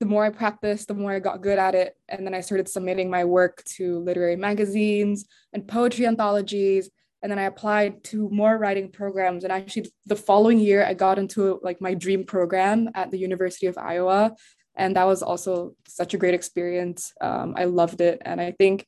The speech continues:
definitely Columbia and Iowa helped me shape who I am as a writer today.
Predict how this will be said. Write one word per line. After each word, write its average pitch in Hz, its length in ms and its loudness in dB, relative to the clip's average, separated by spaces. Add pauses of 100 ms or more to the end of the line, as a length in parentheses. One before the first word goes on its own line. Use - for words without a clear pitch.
(120)
definitely 196 300 4
Columbia 185 520 4
and 180 240 -2
Iowa 170 480 -2
helped 170 260 -6 (100)
me 175 140 -4
shape - 500 -6 (120)
who 220 160 6
I 196 100 8
am 170 200 4
as 170 120 -4
a 165 60 0
writer 175 320 -6
today. - 480 -8